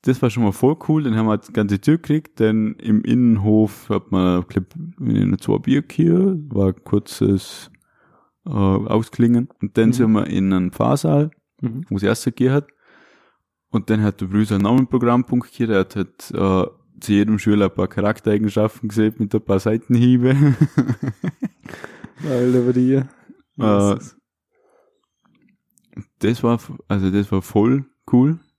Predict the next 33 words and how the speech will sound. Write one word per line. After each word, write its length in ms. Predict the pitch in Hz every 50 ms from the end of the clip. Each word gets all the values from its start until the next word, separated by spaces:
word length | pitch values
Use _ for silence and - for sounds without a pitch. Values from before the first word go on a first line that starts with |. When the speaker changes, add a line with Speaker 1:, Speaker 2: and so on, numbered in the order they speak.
| _ _ -
Speaker 2:
Mhm. 280 | 117 104 104 135 170 - _ _ _ _ _ _ _ _
Speaker 1:
Dann 380 | - 104 110 123 123 123 110 107
hat, 680 | 113 107 104 107 104 - _ _ _ - - - - - _ _ _ _ _
dann 120 | - 107
haben 120 | 101 101 92
wir 60 | 87
halt 260 | 87 87 82 82 85
die 220 | 85 85 85 85 -
Dankensreden 1000 | 87 92 101 101 - - 101 101 101 98 - - - 98 95 92 95 101 101 95
da 100 | 95 95
gemacht 420 | 92 - - 92 95 98 98 - -
und 80 | - 98
danke 180 | 90 90 90 -
an 60 | 90
den 80 | 87 87
ganzen 220 | 85 85 - - 90
Lehrer, 240 | 90 95 101 104
bla, 140 | 95 98 98
bla, 100 | 98 101
bla. 200 | 95 98 95 95 - - - - - - - - - _ _ _ _
Und 540 | - - 110 107 104 101 101 101 - - _ _ _ _ _ _ _ _ _ _ _ _
<laughs> 220 | 117 104 - 110
wir 140 | 117 104 98
haben 220 | 104 104 104 101 101
jedem 500 | 101 107 113 110 107 104 104 101 92 92
Lehrer, 500 | 98 101 104 110 110 110 110 107 101 98
wo 60 | 101
da 240 | 95 98 95 98 104
war, 180 | 107 104 101 - - - - _
so 300 | _ - 104 98 95 87 -
Mundschutz 840 | 95 101 104 110 120 135 - - - 107 98 - - - - - -
genäht. 500 | 87 90 90 87 87 85 - - - - _ _ _ _
Speaker 2:
Mhm. 320 | - 123 113 104 127 151